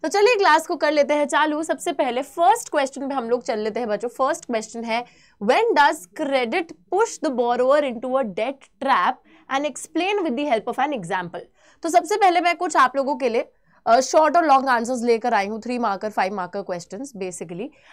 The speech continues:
अब बच्चों देखिए, क्रेडिट यहाँ पे पूछा जा रहा है, सबसे पहले क्वेश्चन को समझो कि क्रेडिट यानी कि जब हम लोन लेते हैं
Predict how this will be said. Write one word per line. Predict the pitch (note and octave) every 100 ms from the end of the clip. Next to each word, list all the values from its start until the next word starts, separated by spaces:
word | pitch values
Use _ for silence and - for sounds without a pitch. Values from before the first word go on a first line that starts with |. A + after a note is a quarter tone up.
| - C#4
अब | C#4+
बच्चों | E4+ F#4+
देखिए, | D4 - G#3 - _ _ _ _ _ _ _ _ -
क्रेडिट | F4 F#4+ E4+ A#3+
यहाँ | C#4+ E4+
पे | A4
पूछा | G#4+ F4 F#4+
जा | D#4+
रहा | A#3+
है, | D4
सबसे | B3+ D4+
पहले | D4 D4
क्वेश्चन | C#4 B3+ - C4
को | D4+
समझो | B3+ G#3+ G#3 C#4 -
कि | D#4
क्रेडिट | D#4 C4 B3 C4+
यानी | A#3 B3+
कि | A#3+
जब | B3+
हम | C#4 A#3+
लोन | A#3 C#4+ E4+
लेते | C#4 - G3
हैं | F3+ D#3